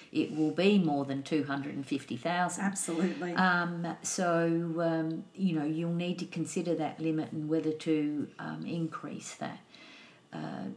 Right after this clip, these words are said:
Speaker 1: to make sure that obviously as the claim, it, it's paid by the, the policy itself. But what you need to take into account is they are what we call in our industry, um, bells and whistles. So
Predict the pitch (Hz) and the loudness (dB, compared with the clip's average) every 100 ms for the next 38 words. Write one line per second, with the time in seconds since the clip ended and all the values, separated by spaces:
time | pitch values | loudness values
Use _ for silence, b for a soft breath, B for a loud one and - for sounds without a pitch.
0 | - - - 160 147 147 - 143 143 139 | -8 -10 -6 -4 -4 -4 -4 -2 -2 -2
1 | 143 151 147 139 143 139 - - - 139 | -4 -6 -8 -4 -2 -2 -6 -10 -6 -6
2 | 139 - - 165 - - - 139 143 - | -6 -8 -8 -8 -8 -12 -8 -6 -6 -6
3 | - 78 76 69 - - - - 151 143 | -6 -6 -8 -10 -12 -12 -12 -10 -8 -8
4 | 131 - 156 196 - 156 143 135 - B | -10 -10 -10 -10 -8 -6 -6 -10 -18 B
5 | B B B B B - - - 185 - | B B B B B -20 -20 -6 -2 2
6 | 165 147 160 180 202 185 - 165 156 156 | 2 2 2 4 2 0 0 0 0 -4
7 | 147 160 156 180 165 160 - 175 156 - | -2 0 0 0 0 0 0 -2 -2 -2
8 | 175 180 180 - 170 165 160 151 - 170 | 0 2 0 0 0 2 2 0 -2 -2
9 | 151 180 190 220 - 165 156 156 151 147 | -2 2 2 2 2 2 4 2 0 0
10 | 151 151 151 - - 175 190 B B B | 0 -2 -4 -8 -4 0 0 B B B
11 | - 165 156 175 170 160 160 165 156 156 | -6 -2 -2 2 4 4 4 2 2 2
12 | 151 - 139 123 - - - - 160 156 | 0 0 -2 -2 -6 -6 -4 2 4 4
13 | 156 | 4